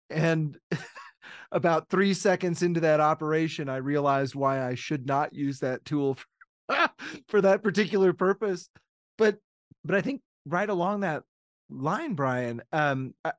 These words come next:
I think some of the challenges are when, when you don't have, I'll call it the right tool for that job, how do you back up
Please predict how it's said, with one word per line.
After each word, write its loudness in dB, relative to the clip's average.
I 0
think -2
some -2
of -4
the -2
challenges -4
are 0
when, 4
when 2
you 0
don't 0
have, -4
I'll 0
call 0
it -2
the -4
right -4
tool -4
for -2
that -4
job, -10
how -2
do 0
you 0
back -2
up -4